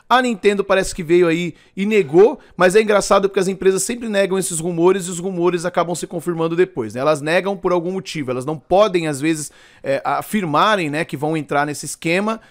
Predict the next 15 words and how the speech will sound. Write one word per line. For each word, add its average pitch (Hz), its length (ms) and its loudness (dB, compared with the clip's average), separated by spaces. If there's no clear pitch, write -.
porque 175 220 0
pode 175 280 2
prejudicá-las 156 720 -2
ali 143 220 -2
com 147 120 -6
investidores 135 640 -6
ou 156 60 -8
coisa 151 220 -6
do 151 100 -10
gênero. 139 240 -4
Não 170 140 -4
sei 185 200 0
qual 196 380 0
que 165 240 -4
é, 170 200 0